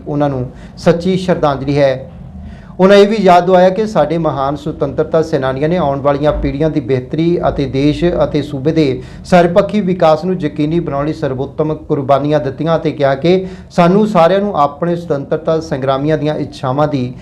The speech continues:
ਕਦਰ ਕਰਨ ਲਈ ਸਖਤ ਯਤਨ ਕਰਨੇ ਚਾਹੀਦੇ ਹਨ। ਉਹਨਾਂ ਨੇ ਕਿਹਾ ਕਿ ਪੰਜਾਬੀਆਂ ਨੇ ਦੇਸ਼ ਦੀ ਆਜ਼ਾਦੀ ਦੀ ਲੜਾਈ ਵਿੱਚ ਸਭ ਤੋਂ ਵੱਧ ਨੱਬੇ ਪ੍ਰਤੀਸ਼ਤ ਕੁਰਬਾਨੀਆਂ ਦਿੱਤੀਆਂ ਹਨ। ਅੱਜ ਵੀ ਜਦੋਂ ਦੇਸ਼ ਦੇ ਬਾਰਡਰ ਤੇ ਜੰਗ ਵਰਗੇ ਹਾਲਾਤ ਬਣਦੇ ਹਨ ਤਾਂ ਪੰਜਾਬੀ ਹੀ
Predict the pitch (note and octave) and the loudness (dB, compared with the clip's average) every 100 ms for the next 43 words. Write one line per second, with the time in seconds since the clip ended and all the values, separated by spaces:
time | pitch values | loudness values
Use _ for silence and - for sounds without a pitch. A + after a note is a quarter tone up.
0 | - - E3 F3 F3 F3+ D3+ D#3+ D#3 C#3 | -16 0 4 4 2 2 2 2 0 -2
1 | C#3+ - D#3 - D3 D3 - C3+ - C#3+ | -4 -2 -2 -2 -2 -2 -2 -4 -2 0
2 | C#3+ C3 C3+ C3+ C#3+ C#3 B2+ - - - | 0 -2 -2 2 0 0 -6 -14 -20 -20
3 | - - - F#3 G#3 G#3+ G#3+ G3+ A3 A3 | -20 -20 -2 4 6 6 6 6 4 0
4 | E3+ D#3+ D3+ F3 F#3+ E3+ D3 D3 D#3 E3+ | 2 2 2 0 -2 -2 -2 -4 -4 -2
5 | D3+ C#3 C3+ D3+ D#3+ D3 C3+ C3+ D3+ - | 0 0 0 0 0 2 2 2 0 0
6 | E3+ E3+ C#3 - D3 C#3 C#3 D3 C3+ C#3 | -2 -2 -2 -2 0 0 2 0 0 -2
7 | B2+ E3+ D3+ C3 C#3+ D3+ C#3 - C3+ C3 | -2 -2 -2 -4 -4 -2 -2 -4 -2 0
8 | C3 C#3+ C3 B2+ C3+ C3+ E3+ D#3+ C3 C#3+ | 0 -2 -4 -4 -4 -2 0 0 0 0
9 | D3 B2 - - - D3 F3 G#3+ F3+ F3 | 0 -2 -8 -20 -2 4 6 6 4 4
10 | F3 G3+ F#3+ C#3+ C#3 E3 E3+ F3 D3 C3+ | 4 2 4 2 2 -2 -2 -2 0 -2
11 | D3 D3+ D3+ D#3 C#3 C3+ C3 - C#3+ C#3+ | 0 0 0 -2 0 0 0 -2 -2 -2
12 | D#3 F3 E3 C#3+ D3+ C3 C3 B2+ C3+ C#3+ | -2 -2 -4 -2 -2 0 0 0 -2 -4